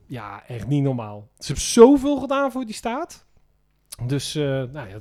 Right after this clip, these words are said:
ik vind niet meer dan terecht. Ja, in, in, wat, wat heb zo, eh, zo Ku Klux Klan, eh, gast gedaan. Eigenlijk is dat trouwens, daar zit ik nog over na te denken, <laughs> is eigenlijk best wel zonde dat door die Ku Klux Klan je geen witte puntmuts meer op kan.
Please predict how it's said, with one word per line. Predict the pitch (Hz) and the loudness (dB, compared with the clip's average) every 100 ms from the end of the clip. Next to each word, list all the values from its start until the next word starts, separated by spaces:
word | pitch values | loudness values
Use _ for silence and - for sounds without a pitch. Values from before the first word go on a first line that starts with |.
| 131 | -14
ik | 135 - | -14 -12
vind | 147 | -6
niet | 131 143 | -2 -2
meer | 143 135 | -2 -2
dan | 127 | -6
terecht. | 143 180 - | -8 -8 -4
Ja, | 147 | -2
in, | 160 143 151 | -2 -2 -2
in, | 156 | -4
wat, | 156 135 | -4 -6
wat | 151 151 156 | -2 -2 0
heb | 160 | 0
zo, | 180 165 165 170 | 2 4 4 2
eh, | 170 - - - _ - - - | 2 -6 -20 -20 _ -20 -20 -14
zo | - 175 | -8 -2
Ku | - 190 | 0 0
Klux | 196 180 | -4 -8
Klan, | - 233 240 | -6 -4 -2
eh, | 175 | -2
gast | - 139 - | -4 -8 -10
gedaan. | 120 110 104 | -12 -10 -4
Eigenlijk | 151 208 220 214 | 2 4 4 2
is | 202 | 0
dat | - 196 - | 0 -2 -4
trouwens, | - 226 254 302 320 302 - _ _ | -2 4 6 4 2 -4 -12 _ _
daar | - 175 | -8 -4
zit | 196 | -4
ik | 185 | -6
nog | 185 175 | -8 -8
over | 151 143 | -8 -8
na | 196 269 | -10 -12
te | - | -10
denken, | 247 226 214 - | -10 -8 -10 -8
<laughs> | |
is | 202 | -4
eigenlijk | 196 175 165 | -4 -4 -2
best | 214 226 | -4 -2
wel | 202 | -2
zonde | 190 220 220 | 0 0 -2
dat | 175 175 | -2 0
door | 165 160 | 0 -2
die | 156 | -4
Ku | 202 | -6
Klux | 202 170 - | -4 -4 -2
Klan | 196 226 240 | -2 -2 -4
je | - 160 | -4 -2
geen | 196 208 | 0 0
witte | 214 - | -2 -4
puntmuts | 180 127 117 110 | -4 -4 -4 -6
meer | 117 110 | -8 -8
op | 110 - | -10 -10
kan. | 104 | -12